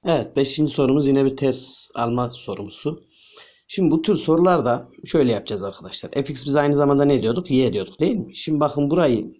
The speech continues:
x kare artı iki x artı bir artı üç diye yazdım. Şimdi bunu böyle yapmamızın mantığı arkadaşlar tam kare yapacağız. Şurası gördüğünüz gibi kimin karesidir? X artı birin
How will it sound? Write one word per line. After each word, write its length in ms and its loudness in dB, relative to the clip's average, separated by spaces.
x 220 -4
kare 180 0
artı 300 0
iki 220 -2
x 360 -4
artı 480 -2
bir 240 0
artı 360 -2
üç 240 -2
diye 140 -4
yazdım. 340 -14
Şimdi 200 -2
bunu 140 4
böyle 200 4
yapmamızın 480 2
mantığı 360 2
arkadaşlar 500 -2
tam 240 -2
kare 180 0
yapacağız. 680 -4
Şurası 460 -2
gördüğünüz 560 2
gibi 240 -2
kimin 280 -2
karesidir? 680 -4
X 280 -6
artı 340 -4
birin 400 -2